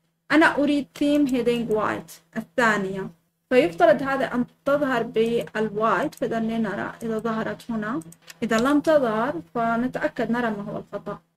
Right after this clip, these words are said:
آه، نعم، ها هي، فإذا التواصل معنا ظهرت هاي. آه، جيد جدا، نلاحظ أن هذا معتمة قليلا، فيمكن أن نقوم بتعتيمها،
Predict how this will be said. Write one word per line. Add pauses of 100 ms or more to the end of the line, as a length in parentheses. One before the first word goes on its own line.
(220)
آه،
نعم،
ها
هي،
فإذا
التواصل
معنا
ظهرت (100)
هاي. (460)
آه،
جيد
جدا،
نلاحظ (140)
أن
هذا (380)
معتمة
قليلا، (460)
فيمكن
أن
نقوم
بتعتيمها،